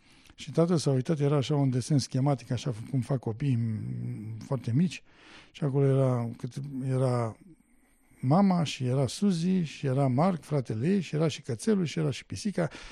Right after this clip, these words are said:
A zis tatăl, "Foarte frumos, bravo, Suzy, mergi și joacă-te acum." Și Suzy a plecat fericită, s-a jucat. Tatăl și-a reluat studiile, dar la un minut după aia s-a oprit. S-a oprit, a pus pixul jos și s-a uitat din nou la hârtie.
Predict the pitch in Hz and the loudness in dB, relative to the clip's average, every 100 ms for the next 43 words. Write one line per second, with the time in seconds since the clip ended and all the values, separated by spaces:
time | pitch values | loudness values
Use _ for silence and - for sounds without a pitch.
0 | - - 175 190 - 170 143 214 220 160 | -18 4 6 6 6 4 4 6 6 6
1 | 110 139 127 131 202 143 117 127 107 147 | 2 2 2 8 8 8 4 0 2 6
2 | 185 151 120 113 - - - - - - | 6 4 0 -2 -4 -8 -10 -16 -18 -18
3 | - - - - 220 226 214 185 160 170 | -18 -20 -20 -2 4 6 8 8 8 6
4 | 131 139 131 - 151 123 131 120 120 117 | 6 4 2 0 0 4 4 4 -2 -6
5 | - _ _ - _ - _ _ _ _ | -6 _ _ -20 _ -20 _ _ _ _
6 | _ _ _ _ - 190 190 202 - 151 | _ _ _ _ 0 2 4 4 6 8
7 | 147 160 - 143 120 139 170 156 143 143 | 10 8 8 4 4 6 6 8 8 8
8 | 143 151 185 165 160 170 185 143 131 170 | 8 4 4 8 10 10 8 6 6 6
9 | 135 156 139 175 160 - _ _ _ _ | 6 6 6 4 2 0 _ _ _ _
10 | _ _ _ _ _ - 147 120 196 170 | _ _ _ _ _ 2 2 4 4 4
11 | 127 185 - 185 - 139 117 165 - - | 4 2 2 -2 2 4 6 6 4 4
12 | 160 151 180 170 180 170 113 139 110 143 | 6 6 6 8 8 8 6 6 6 6
13 | 127 135 - | 8 6 0